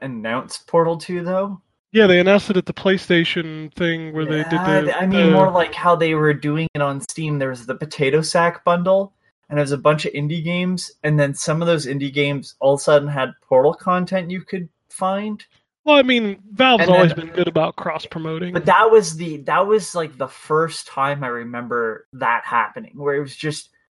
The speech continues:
Speaker 1: "Oh, I'm playing the ball," because it was part of this bundle, and then you're, all of a sudden, one of the stages in the ball, if you had played before, it wasn't there, but then they added in a room that is a room from Portal.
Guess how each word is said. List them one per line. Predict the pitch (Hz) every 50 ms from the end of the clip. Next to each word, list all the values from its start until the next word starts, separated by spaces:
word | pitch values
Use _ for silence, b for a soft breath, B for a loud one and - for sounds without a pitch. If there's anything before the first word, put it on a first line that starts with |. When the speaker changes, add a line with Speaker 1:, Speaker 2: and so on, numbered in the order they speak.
| _ _ _ _ _ _ _ _ -
Speaker 1:
"Oh, | 170 180 165 147
I'm | 143 147
playing | 147 - 165 165 165 165 160 151 139 - _ _ - 127 - -
the | 143 143
ball," | 110 - 127 127 139 147 156 165 175 175 175 175 _ _
because | _ _ - 165 139
it | 143
was | 143 143 139 -
part | - - 147 147 147
of | 151 135
this | 135 131 -
bundle, | - - 120 127 127 135 151 151 170 185 185 - _ _ _ _ _ _ _ _ _ -
and | 147 151 151 147
then | 147 147 147 143 143
you're, | 139 143 139 139 139 - - - _ _
all | 139 143 156
of | 151
a | -
sudden, | 175 160 156 151 147 143 131 123
one | 135 143 143
of | 147 139
the | 139
stages | - - - 156 147 143 143 143 139 135 127 131
in | 139
the | 135 117
ball, | 117 135 131 127 123 127 117
if | 113 139 -
you | 151 147
had | 135 -
played | - - 165 156 147
before, | 135 - - 160 156 143 131 123
it | 120 -
wasn't | 131 127 123 131 117 120
there, | 135 135 127 120 120
but | 110 135 127 135
then | 143 139 131
they | 139 135
added | - 131 139 143 139 143 135
in | 143 139 135 135 131 - 131
a | 139
room | 127 113 139 147 147 131 120 113
that | 107 117 113
is | 120 117 113 - - - - _ _ _ _ _ _ _ _ _
a | - 143
room | 127 120 139 151 151 147
from | 151 143 135 123
Portal. | - - 139 135 113 98 - -